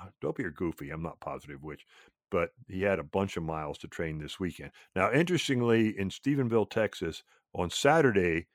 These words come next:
it was forty-five degrees and breezy. It was a little different on Sunday. We'll get to that in a moment. Uh, Lexi told us about the New York City Marathon. We had some other folks run it. Uh, Coach Chris Twiggs finished the event.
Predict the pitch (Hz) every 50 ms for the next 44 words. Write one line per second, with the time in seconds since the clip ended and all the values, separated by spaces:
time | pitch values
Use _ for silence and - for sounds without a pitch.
0 | _ _ _ - - 92 90 90 87 80 - - - - - - - 135 139 175
1 | 190 190 180 - - 139 135 131 127 123 131 120 104 101 95 92 90 87 87 85
2 | - - _ _ _ _ _ _ _ _ - 95 95 87 85 82 95 107 113 107
3 | 95 76 - - 65 - _ _ _ _ _ _ _ - - 117 117 110 120 123
4 | 131 120 98 85 104 110 - 87 80 78 76 73 - - - 85 78 76 76 73
5 | 73 73 _ _ _ - 82 87 80 - 98 120 - - 110 92 101 98 95 90
6 | 90 90 90 95 107 110 104 92 85 - _ _ - - - - _ _ _ -
7 | - 110 117 117 120 123 123 123 123 123 127 123 123 123 127 127 127 127 127 127
8 | 131 156 170 170 - - 160 143 - 170 160 156 151 135 - 135 143 147 143 139
9 | - - 123 131 127 123 120 117 117 135 151 156 151 139 135 - - 156 147 143
10 | 139 143 143 147 147 139 - 147 147 147 143 135 127 135 135 127 - 127 131 127
11 | 127 123 - 127 120 117 - - 123 123 127 131 131 131 _ _ _ _ _ _
12 | _ _ _ _ _ - 95 95 95 95 92 95 - _ _ _ - - 131 127
13 | - - - - - 131 123 - - - - _ _ _ _ _ _ - - 170
14 | 185 190 190 160 - - - 170 170 170 160 - - 160 156 147 160 170 175 160